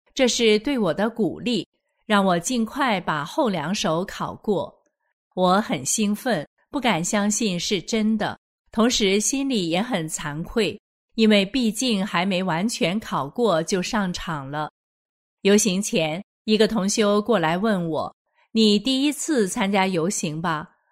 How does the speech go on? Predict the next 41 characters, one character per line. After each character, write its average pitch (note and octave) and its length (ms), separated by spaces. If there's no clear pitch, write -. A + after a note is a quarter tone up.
我 E3 120
说 F#3 300
：“是。 F#3 360
”“那 G#3 320
我 G3+ 160
给 B3 200
你 G3+ 240
拍 A3 260
个 G3+ 140
照 B3+ 340
吧。” - 300
我 G3+ 100
说 C4+ 260
：“好 E3+ 320
啊。” F3+ 280
我 G#3 100
们 F#3+ 240
当 A#3 260
地 A#3+ 160
的 F3+ 240
西 C#4 220
人 G3+ 180
同 F#3 240
修 F#3+ 340
也 F#3 240
过 A3+ 240
来， D#3+ 320
很 F#3+ 320
羡 B3+ 300
慕 G#3 160
地 E3+ 300
来 F3 300
祝 C4 200
贺 G#3 240
我 E3 180
加 G3 280
入 F#3+ 280
天 G3 280
国 F#3+ 120
乐 F3+ 220
团。 D3 420